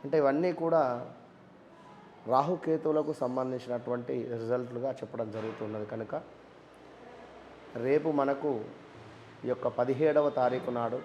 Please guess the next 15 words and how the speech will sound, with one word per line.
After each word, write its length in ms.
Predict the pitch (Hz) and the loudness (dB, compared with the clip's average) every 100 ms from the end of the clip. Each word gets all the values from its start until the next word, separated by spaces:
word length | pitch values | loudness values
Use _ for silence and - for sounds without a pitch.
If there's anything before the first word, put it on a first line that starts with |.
| - - - - - - 113 | -10 -18 -18 -20 -20 -12 -4
నవంబర్ 440 | 123 139 151 147 143 | 2 2 4 4 4
పదిహేడు, 460 | 127 127 131 135 - - | 0 2 2 0 -4 0
కార్తీక 380 | 120 120 139 127 | 2 2 0 -2
మాసంలో 640 | 123 120 123 123 123 135 - - - - - - - | 0 0 0 -2 -2 -2 -4 -12 -16 -16 -16 -16 -10
నాగుల 480 | 113 123 147 165 170 165 | -2 4 6 6 4 4
చవితి 200 | 139 135 | 0 2
అనేటువంటిది 840 | 135 131 123 123 120 127 139 110 104 - - - - - - - - - - - 127 | 2 2 0 -2 -2 0 0 0 -6 -12 -18 -18 -20 -20 -20 -20 -18 -20 -18 -6 -4
ఎంతో 420 | 120 165 - 185 | -4 -2 4 8
అంటే 300 | 143 139 151 | 8 6 4
ఎంతో 360 | 131 131 170 143 | 4 4 4 4
అద్భుతమైనటువంటి 960 | 117 120 127 127 123 117 120 120 117 117 113 110 107 107 107 - | 2 0 0 2 2 0 -2 -2 -2 -4 -4 -6 -8 -10 -12 -6
ఫెస్టివల్. 420 | 120 - 131 135 - - - - - - - - - - - - - - - - - - - - | -4 -2 -2 -2 -2 -12 -16 -16 -18 -18 -18 -18 -18 -18 -18 -18 -18 -18 -18 -18 -18 -20 -16 -4
చక్కగా 360 | 120 - 151 | -4 4 6
అందరూ 360 | 143 127 131 135 | 6 4 4 2
కూడా 360 | 135 123 131 | 0 0 0